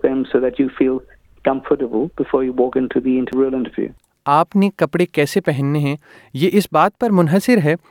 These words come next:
Speaker 2: कि आप कहाँ इंटरव्यू के लिए जा रहे हैं। कंपनी के ड्रेस कोड की मुनासबत से तैयार हों। कुछ कंपनियों में आपसे पेंट कोट यानी सूट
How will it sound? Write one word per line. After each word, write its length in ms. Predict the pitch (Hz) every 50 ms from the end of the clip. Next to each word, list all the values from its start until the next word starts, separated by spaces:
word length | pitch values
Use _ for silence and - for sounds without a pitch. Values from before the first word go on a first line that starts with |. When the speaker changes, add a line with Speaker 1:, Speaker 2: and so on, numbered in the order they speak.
| _ _ -
Speaker 2:
कि 80 | 180
आप 260 | - 160 156 156 165
कहाँ 340 | _ - - 170 156 160 151 147
इंटरव्यू 360 | 143 131 - 135 127 127 120
के 100 | - 127
लिए 160 | 127 131 123
जा 160 | 113 127 117
रहे 200 | 117 123 123 123
हैं। 140 | 117 110 - - _ _ _ _ _ - - - - - _ -
कंपनी 340 | - 147 143 135 151 160 160
के 140 | 139 156 151
ड्रेस 240 | 127 147 143 143 -
कोड 280 | - - 147 156 143
की 140 | - - 151
मुनासबत 460 | 139 135 131 131 131 - - 185 -
से 140 | - - 147
तैयार 300 | - - 131 123 131 143
हों। 180 | 139 165 180 185 - _ _ _ _ _ - - _ _ -
कुछ 140 | - 214 -
कंपनियों 400 | - 220 214 196 - 240 262 233
में 180 | 175 160 180 - _ _ _ _ _ -
आपसे 340 | 151 165 170 - - 165
पेंट 300 | 151 - - 156 160 151
कोट 260 | - - 165 175 196 - _ _ _ -
यानी 360 | 143 139 143 143 139 135 - _ _
सूट 340 | - - - - 196 208 214